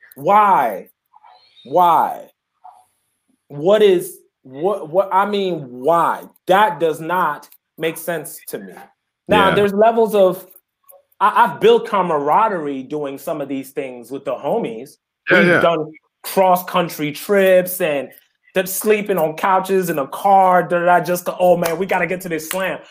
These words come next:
Speaker 1: But the
Speaker 2: Right.
Speaker 1: bigger goal, it wasn't
Speaker 2: Mm.
Speaker 1: just about that slam and the money. It was, we want people to know that we the baddest dudes in the game,
Speaker 2: Mm.
Speaker 1: that we can go anywhere,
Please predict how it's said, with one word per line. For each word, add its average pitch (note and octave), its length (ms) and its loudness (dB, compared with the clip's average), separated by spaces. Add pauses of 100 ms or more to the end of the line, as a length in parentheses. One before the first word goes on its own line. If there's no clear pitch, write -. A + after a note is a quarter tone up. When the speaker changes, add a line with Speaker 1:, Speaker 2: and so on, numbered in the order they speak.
(140)
Speaker 1:
But G#3+ 140 2
the G3 80 4
Speaker 2:
Right. A2+ 160 4
Speaker 1:
bigger C4+ 340 4
goal, C3+ 580 0 (580)
it G3+ 80 0
wasn't B3+ 300 4
Speaker 2:
Mm. - 40 -4
Speaker 1:
just G#3 160 -4
about F3+ 380 0
that F3 160 0
slam F#3 420 -6
and D3+ 100 -8
the C#3+ 60 -8
money. F3 340 -4
It D#3+ 120 -2
was, D3+ 380 -2 (300)
we A#3 140 -2
want A#3 260 -2
people G#3 240 -6
to E3+ 80 0
know F3+ 480 0
that D3 140 -4
we G#3+ 100 -6
the D3+ 120 -2 (120)
baddest D#3+ 440 -2
dudes C3+ 280 -6
in B2+ 80 -14
the A2 60 -18
game, A2+ 460 -6 (440)
Speaker 2:
Mm. G2+ 480 2
Speaker 1:
that D#3 120 2
we F#3+ 80 0
can E3+ 220 -2
go C#3 300 0
anywhere, C#3 680 0